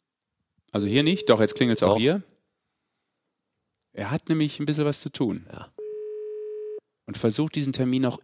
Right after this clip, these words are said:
Speaker 1: irgendwie reinzuquetschen. Es kann aber auch sein, dass er uns ignoriert und jetzt die Mailbox angeht.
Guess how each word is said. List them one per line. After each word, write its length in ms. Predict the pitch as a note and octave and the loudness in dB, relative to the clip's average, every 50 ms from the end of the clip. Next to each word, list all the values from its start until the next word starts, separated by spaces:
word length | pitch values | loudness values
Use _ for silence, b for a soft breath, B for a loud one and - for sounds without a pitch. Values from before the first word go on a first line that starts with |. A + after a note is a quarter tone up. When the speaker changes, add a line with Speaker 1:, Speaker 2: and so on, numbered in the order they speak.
| _ | _
Speaker 1:
irgendwie 580 | - D3+ E3 E3 D#3 - D3+ D3 C#3 - C3 C3 | 4 4 4 4 4 4 2 2 2 2 2 2
reinzuquetschen. 720 | A#2+ A2+ A#2 B2 - - G#2 - - F#2+ F2+ - - C3+ - | 4 4 2 0 2 0 -2 2 2 2 2 2 0 -2 0
Es 160 | F#2+ - - | -2 -2 2
kann 180 | - E3 F#3+ A3 | 4 4 4 6
aber 180 | G#3 F#3 D#3 | 6 6 4
auch 40 | C3+ | 6
sein, 280 | - B2+ A2+ A#2 B2 B2+ | 6 4 4 4 4 4
dass 200 | C3 B2 - B2+ | 2 4 6 6
er 380 | A#2+ A#2 A2+ A2+ A2+ A2 G#2+ - _ _ _ _ _ _ _ _ _ _ _ _ _ _ _ _ _ _ - | 6 8 8 6 6 4 2 -4 _ _ _ _ _ _ _ _ _ _ _ _ _ _ _ _ _ _ 0
uns 220 | C3 C3+ C3+ - - | 2 2 2 4 2
ignoriert 680 | E3+ D3+ D#3 D#3+ D3+ C#3 C#3+ A#2+ F#2+ E2+ - - - - - _ _ _ _ _ _ _ _ _ _ _ _ _ _ _ | 2 6 6 6 6 6 6 6 6 4 2 -2 -16 -18 -20 _ _ _ _ _ _ _ _ _ _ _ _ _ _ _
und 100 | - G#2 | -6 -2
jetzt 180 | G#2+ A2+ - - | -2 -2 2 2
die 60 | B2 | 2
Mailbox 380 | A2+ A2+ A2+ G2 F2 - - - | 4 4 4 4 2 0 -2 -4
angeht. 320 | E2+ E2+ E2 D#2+ E2 - | -4 -4 -4 -6 -6 -8